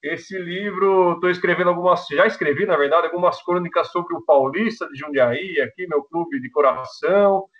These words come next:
E tem outra pessoa que escreveu crônica sobre Corinthians, Santos, São Paulo e Palmeiras. E no começo do ano que vem ele vai ser lançado, aí numa oportunidade eu, eu conto mais detalhes, mas fica aí essas duas, vai,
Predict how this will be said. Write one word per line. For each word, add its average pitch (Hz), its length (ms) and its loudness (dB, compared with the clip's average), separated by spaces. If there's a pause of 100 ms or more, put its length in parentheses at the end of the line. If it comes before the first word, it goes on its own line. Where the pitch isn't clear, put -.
(140)
E - 60 -20
tem 165 160 -4
outra 170 180 -2
pessoa 120 280 -2
que - 60 -8
escreveu 156 340 -2
crônica 156 320 -2
sobre 139 220 -10
Corinthians, 143 680 -4
Santos, 165 520 -2
São 135 220 2
Paulo 190 560 4 (760)
e - 100 -6
Palmeiras. 180 920 4 (300)
E 262 400 -8
no 233 340 -4
começo 247 400 4
do 226 80 4
ano 233 140 2
que 220 120 -6
vem 208 120 0
ele 208 80 2
vai 202 140 2
ser 196 160 -4
lançado, 190 840 4
aí 196 300 -2
numa 190 260 -4
oportunidade 175 720 -4
eu, 165 240 -10
eu 156 140 -10
conto 175 400 -6
mais 147 220 -2
detalhes, 196 580 2
mas 247 260 -4
fica 247 220 -4
aí 208 120 4
essas 202 380 -2
duas, 233 320 0
vai, 196 240 0